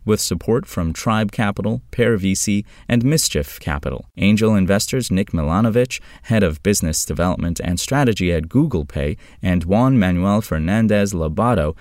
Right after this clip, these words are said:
founder and C E O of eBury, also participated in the round. PaySale's current users comprise a small cohort of companies, most of which are already transacting in cryptocurrency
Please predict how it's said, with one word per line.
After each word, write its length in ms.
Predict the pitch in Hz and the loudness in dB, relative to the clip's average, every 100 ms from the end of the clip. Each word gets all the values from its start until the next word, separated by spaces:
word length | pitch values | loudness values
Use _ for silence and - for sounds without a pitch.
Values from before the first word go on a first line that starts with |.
| - - | -20 -6
founder 360 | 85 82 85 | -2 0 0
and 180 | 85 85 | -2 -2
C 360 | - 92 85 92 | -2 -2 -2 0
E 40 | |
O 120 | 85 | 0
of 100 | 85 - | -2 0
eBury, 480 | 127 104 82 80 82 - - - | 0 2 2 0 -4 -14 -14 -2
also 300 | 156 - 78 | 0 0 -2
participated 720 | 82 76 85 85 87 78 80 | -2 -2 -4 -4 -2 -2 -2
in 120 | 85 | -4
the 100 | 82 | -2
round. 420 | 101 127 73 - - _ _ - | -2 -2 -2 -8 -16 _ _ 0
PaySale's 480 | 196 202 170 139 | 2 4 2 0
current 320 | - 131 120 - | 0 0 2 2
users 480 | 110 104 101 98 | 2 2 0 0
comprise 580 | - 101 - 92 92 98 | -2 -2 -2 -2 0 0
a 140 | 80 82 | 0 -2
small 340 | - 120 110 | -2 -2 -2
cohort 560 | - 127 123 78 78 90 | -2 -2 -2 -2 -2 -2
of 140 | 73 | -6
companies, 500 | - 80 78 90 - - - - | -4 -4 -2 -2 -4 -10 -18 -2
most 280 | 87 78 78 | -2 -2 -6
of 140 | 76 | -2
which 200 | 92 - | -2 -2
are 200 | 76 78 | -2 -2
already 360 | 80 82 101 80 | -2 0 0 0
transacting 680 | 92 80 78 78 80 82 | -2 -2 -2 -4 -2 -4
in 120 | 76 71 | -4 -2
cryptocurrency 840 | 104 98 82 87 80 78 - - | -2 0 -2 -2 -4 -4 -4 -6